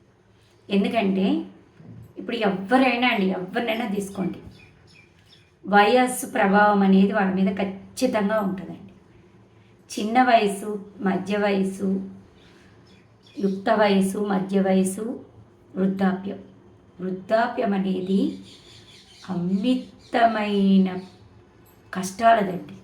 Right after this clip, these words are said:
ఎవరికైనా. నాకు తెలిసి వృద్ధాప్యంలో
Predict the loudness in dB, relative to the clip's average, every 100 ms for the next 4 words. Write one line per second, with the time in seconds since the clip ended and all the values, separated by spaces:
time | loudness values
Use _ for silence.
0 | -20 -20 _ _ _ _ -10 -10 -8 -6
1 | -6 -6 -6 -10 -20 -20 -20 -20 -20 -20
2 | -20 -20 -12 -4 -2 -2 -4 -2 0 -2
3 | -4 -6 -4 -4 -4 -4 -2 -2 -2